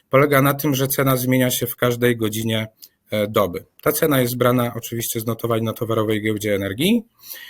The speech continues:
i klient, taki indywidualny odbiorca, dostaje informację od swojego sprzedawcy dzień wcześniej, jest to mniej więcej w godzinach szesnasta, siedemnasta,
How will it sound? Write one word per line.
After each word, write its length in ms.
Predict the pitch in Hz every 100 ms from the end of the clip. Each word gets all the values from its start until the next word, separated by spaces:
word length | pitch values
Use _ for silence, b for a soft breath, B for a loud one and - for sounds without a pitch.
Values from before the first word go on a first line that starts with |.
| B B _
i 200 | 214 220
klient, 560 | - 165 160 160 165 -
taki 300 | 135 - 131
indywidualny 560 | 123 123 131 135 131
odbiorca, 460 | 117 117 131 120 131
dostaje 360 | 120 - 139 131
informację 580 | 123 120 127 135 -
od 80 | 113
swojego 360 | - 123 117 113
sprzedawcy 760 | - - 110 107 - 175 208 226 b b b b -
dzień 240 | 120 175 156
wcześniej, 640 | - 160 160 170 156 151 - _ -
jest 280 | 131 131 -
to 80 | 127
mniej 140 | 120
więcej 300 | 127 113 113
w 80 | 110
godzinach 380 | 113 117 107 -
szesnasta, 500 | 117 - 131 - 123
siedemnasta, 680 | 113 110 113 - - 208